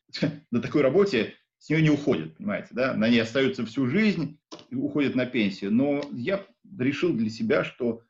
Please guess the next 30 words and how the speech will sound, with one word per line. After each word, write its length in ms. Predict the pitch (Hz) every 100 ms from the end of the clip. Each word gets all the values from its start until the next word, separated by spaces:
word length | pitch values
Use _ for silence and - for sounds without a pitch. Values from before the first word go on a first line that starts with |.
| _
ну, 240 | 151 165 -
наверное, 440 | 117 120 165 156 135
вот 180 | 131
мне 360 | 120 113 151 147 _ _ -
надежнее 580 | 123 120 170 190 139 110
и 80 |
проще 500 | - 156 165 - 127 - _
быть 140 | 143 135
с 80 | 127
любимым 360 | 135 131 110
человеком, 720 | 110 127 131 190 202 110 104 _ _ _
нежели 500 | 123 156 120 123 123
иметь 300 | 113 135 104
больший 320 | 123 120 98
доход. 340 | 98 104 - - _ _
Потому 160 | 110 110
что 320 | 123 113 113
любимого 500 | 110 107 110 143 123
человека 280 | 180 190 123
я 80 | 117
не 80 |
куплю 340 | - - 131 98
за, 360 | 107 101 90 95
за 180 | 98
деньги, 400 | 95 117 160 104 90
которые 360 | 98 95 104
я 40 | 92
зарабатывал 380 | 92 95 101 95
в 20 |
Москве. 460 | 95 - _ 82